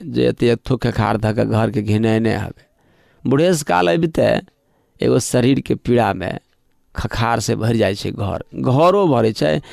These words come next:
आ भीतर के शरीर रूपी घर में खखार भरि जाइ छै, ई कफ पे होइ छै। त मझिली पुतवा कहै, "कहिया बुढ़वा, जे मरि जैतै ने ई, त हमरा चैन भ जाइत।" से की कहू, खाओ ला दै छी त कहै छै, "हमरा भुखले रखने है।"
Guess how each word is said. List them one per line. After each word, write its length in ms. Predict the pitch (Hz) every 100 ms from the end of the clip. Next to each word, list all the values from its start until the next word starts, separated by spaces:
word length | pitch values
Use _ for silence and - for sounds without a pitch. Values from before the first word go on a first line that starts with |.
| - -
आ 100 | 104
भीतर 420 | 110 127 165 156
के 160 | 151
शरीर 340 | 143 - 147 151
रूपी 260 | 147 151
घर 220 | 127 127 135
में 120 | 131
खखार 360 | 123 117 120
भरि 180 | 117 113
जाइ 180 | 110 110
छै, 200 | 110 - _ -
ई 100 | - -
कफ 300 | 135 139 -
पे 80 | 120
होइ 220 | 117 123
छै। 160 | - - _ _ _ _ _ _ _ _ _ _ _ - _ _ _ -
त 40 |
मझिली 420 | 123 135 135 165 170
पुतवा 460 | 180 - 143 135
कहै, 320 | 131 131 123 139 -
"कहिया 360 | 117 117 117
बुढ़वा, 360 | 110 113 101 107
जे 100 | 117
मरि 280 | 117 143 147
जैतै 320 | 143 139 147
ने 120 | 139
ई, 200 | 127 127
त 120 | 120
हमरा 260 | 113 107 110
चैन 400 | - - 113 101
भ 140 | 78
जाइत।" 240 | 90 - - _ _ _ _ _
से 160 | - 123
की 200 | - 151
कहू, 260 | 139 135 127
खाओ 300 | 117 135 147
ला 100 | 135
दै 140 | 131
छी 140 | -
त 60 | 127
कहै 220 | 123 127
छै, 100 | 110
"हमरा 180 | 117 113 151 _ -
भुखले 380 | 104 101 120 113
रखने 360 | 95 - 101
है।" 260 | 107 90 -